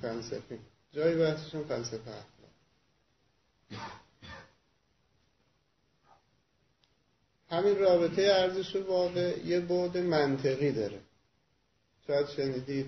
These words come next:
خوندید، و هر حال بحثی که حالا شبهش به، به نحو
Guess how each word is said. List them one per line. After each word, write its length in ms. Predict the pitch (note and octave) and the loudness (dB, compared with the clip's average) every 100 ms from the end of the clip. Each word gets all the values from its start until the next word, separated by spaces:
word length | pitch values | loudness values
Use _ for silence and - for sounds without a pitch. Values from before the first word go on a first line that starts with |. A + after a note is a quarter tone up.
| C3 | -8
خوندید، 460 | C3 B2 B2 C3+ C3 | -10 -8 -6 -8 -6
و 60 | |
هر 160 | B2 A#2 | -4 -4
حال 220 | A#2 A#2+ | -4 -6
بحثی 460 | A#2+ C3 B2+ B2 A#2+ | -2 -2 -2 -8 -12
که 140 | B2 A#2 A#2+ - _ _ _ _ _ - | -10 -10 -12 -18 _ _ _ _ _ -10
حالا 200 | B2+ C3+ | -4 -4
شبهش 500 | C#3 C#3 B2 C#3+ C#3+ | 0 0 4 4 4
به، 160 | C3 B2+ A#2+ - | -2 -6 -8 -12
به 80 | - | -10
نحو 680 | B2+ B2+ A#2+ A#2+ B2 B2 | -6 -4 -4 -4 -2 -2